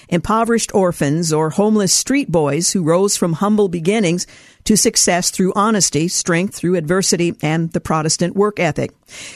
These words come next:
In eighteen ninety-four, Orson Swett Marden, he wrote Fishing,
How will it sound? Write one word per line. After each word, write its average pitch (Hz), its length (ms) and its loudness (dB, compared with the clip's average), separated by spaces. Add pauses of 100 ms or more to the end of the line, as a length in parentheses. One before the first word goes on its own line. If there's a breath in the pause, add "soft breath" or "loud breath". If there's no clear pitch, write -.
(160 loud breath)
In 240 100 4
eighteen 320 300 0
ninety-four, 220 720 2
Orson 214 400 0
Swett 208 440 2
Marden, 170 640 -2
he 160 100 -2
wrote 165 260 -4 (180)
Fishing, 170 540 0